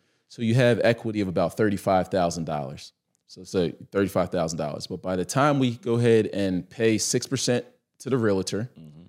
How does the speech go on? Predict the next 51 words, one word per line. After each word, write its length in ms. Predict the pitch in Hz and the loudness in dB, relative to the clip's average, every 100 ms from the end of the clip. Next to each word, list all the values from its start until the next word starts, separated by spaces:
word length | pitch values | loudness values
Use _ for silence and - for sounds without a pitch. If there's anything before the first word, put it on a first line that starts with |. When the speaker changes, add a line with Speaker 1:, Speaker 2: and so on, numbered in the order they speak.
| _ _ | _ _
Speaker 1:
right, 220 | 104 101 104 | 0 2 2
we're 100 | 110 | 2
gonna 140 | 107 | 2
have 100 | 107 | 0
to 80 | 104 | -2
pay 240 | 120 110 | 0 0
taxes. 640 | 117 123 104 - 95 98 98 | 2 4 4 2 -2 -4 -6
We're 40 | |
Speaker 2:
Yeah. 40 | 104 | -4
Speaker 1:
gonna 60 | |
have 60 | 98 | -4
to 60 | 104 | -2
pay 180 | 117 | -2
closing 400 | 120 135 113 95 | 0 2 2 0
costs. 420 | 95 92 87 90 - | -2 0 0 -2 -8
Speaker 2:
Mm-hmm. 200 | - 92 _ _ _ | -14 -20 _ _ _
Speaker 1:
You 60 | 113 | -14
know, 40 | |
we're 160 | 107 110 | -6 0
really 320 | 107 135 139 | 6 6 6
only 220 | 123 117 | 4 2
touching 420 | 101 - 147 120 101 | 0 0 0 0 -2
probably 300 | 117 104 101 | 2 2 4
right 180 | 104 | 2
around 320 | 101 104 98 92 | 2 0 0 -4
twenty, 560 | - 117 117 113 123 _ _ _ | -2 0 2 0 -2 _ _ _
anywhere 280 | 151 151 139 | 2 6 6
between 380 | 127 - 127 110 | 4 0 -2 0
eighteen 500 | 117 123 - 117 117 110 | 0 0 0 0 0 0
to, 160 | 101 | -4
say, 240 | - 110 98 | -2 0 0
twenty 280 | - 104 | -2 -4
thousand 360 | 101 101 90 92 | 0 2 2 2
dollars. 440 | 104 110 78 - _ _ _ _ - | 0 0 -4 -10 _ _ _ _ -10
When 100 | 101 | 4
all 240 | 123 143 | 6 8
we 80 | 135 | 6
could 220 | 139 101 | 2 0
do 220 | 135 233 | 2 4
is 140 | 120 107 | 2 2
we 120 | 117 | -2
could 100 | 120 | 0
say, 140 | 117 | 0
"You 80 | 107 | 0
know 120 | 113 | 2
what? 180 | 120 123 | 4 2
I'm 80 | - | 2
gonna 140 | 131 85 | -2 -4
keep 340 | - 180 - | -10 -16 -6
this 160 | 131 - | -6 -4
property. 540 | - 92 - 92 | 0 2 2 -4